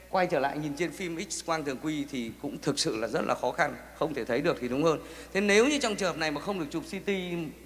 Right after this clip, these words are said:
mà cứ chờ cho thấy cái tổn thương ở trên phim X quang phổi rồi mới chẩn đoán thì bệnh nhân là quá muộn rồi. Hoặc như tổn thương thứ hai này, tổn thương này thì mình không thấy cũng chẳng phải lỗi của mình, là do lỗi của tạo hóa thôi,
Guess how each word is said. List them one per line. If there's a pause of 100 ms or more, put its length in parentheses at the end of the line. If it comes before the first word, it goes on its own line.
(140)
mà
cứ
chờ
cho (480)
thấy
cái
tổn
thương
ở
trên (240)
phim
X
quang
phổi (180)
rồi
mới
chẩn
đoán
thì
bệnh
nhân
là
quá
muộn
rồi. (600)
Hoặc
như
tổn
thương
thứ
hai
này, (240)
tổn
thương
này
thì (160)
mình
không
thấy
cũng
chẳng
phải
lỗi
của
mình,
là
do
lỗi
của
tạo
hóa
thôi,